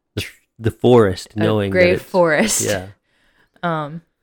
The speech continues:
Speaker 2: so not only are tree pods more of, like, a cost-effective and environmentally friendly way to memorialize a loved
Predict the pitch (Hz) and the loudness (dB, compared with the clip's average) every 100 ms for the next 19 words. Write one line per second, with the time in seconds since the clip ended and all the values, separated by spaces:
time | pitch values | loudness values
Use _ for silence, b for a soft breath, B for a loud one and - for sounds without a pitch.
0 | _ _ 196 175 170 185 - 196 220 196 | _ _ 0 0 -2 -6 -6 -8 -6 -6
1 | 190 185 180 190 180 - 175 165 165 156 | -6 -8 -6 -6 -6 -6 -8 -8 -8 -10
2 | 170 160 - 160 - 143 156 - 190 - | -10 -10 -10 -12 -10 -6 -6 -8 -14 -8
3 | 180 - 175 170 - 160 156 147 143 165 | -8 -6 -6 -6 -8 -12 -14 -8 -6 -4
4 | 165 170 170 170 165 160 160 151 160 - | -6 -6 -6 -6 -8 -10 -10 -8 -10 -10
5 | 165 151 147 151 147 151 151 151 143 139 | -14 -12 -10 -10 -8 -8 -8 -10 -12 -10
6 | 143 | -12